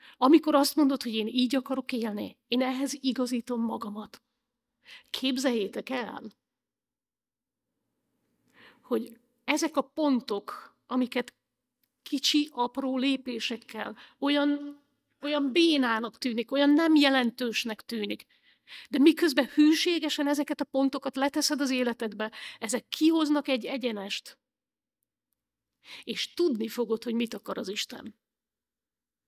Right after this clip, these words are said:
Tudni fogod, hogy mi az, ami jó, ami neki tetsző, ami tökéletes.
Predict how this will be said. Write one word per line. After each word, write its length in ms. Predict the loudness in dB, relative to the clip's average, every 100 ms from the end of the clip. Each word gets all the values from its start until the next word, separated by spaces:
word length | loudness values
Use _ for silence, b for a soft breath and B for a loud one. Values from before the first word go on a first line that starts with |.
| _ _ _ _ _ _ _ 4
Tudni 320 | 6 8 6
fogod, 340 | 4 0 0
hogy 120 | 2 4
mi 160 | 4
az, 120 | 4
ami 300 | 2 0 0
jó, 280 | 2 2 4
ami 160 | 2 0
neki 300 | -2 -2 -4
tetsző, 340 | -4 -4 -2
ami 140 | -2 0
tökéletes. 880 | -2 0 -2 -2 -6 -12 -12 -14